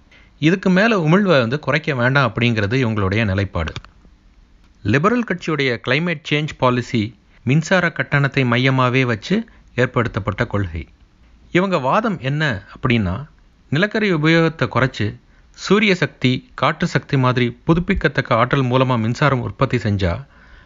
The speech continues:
மின் கட்டணம் அதிகமாகிவிடும் அப்படிங்கிறது தான். லிபரல் கட்சி ஏன்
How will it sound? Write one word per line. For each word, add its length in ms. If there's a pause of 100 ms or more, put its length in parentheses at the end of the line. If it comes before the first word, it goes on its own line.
(120)
மின் 220
கட்டணம் 420 (360)
அதிகமாகிவிடும் 920
அப்படிங்கிறது 500
தான். 180 (840)
லிபரல் 420
கட்சி 320
ஏன் 220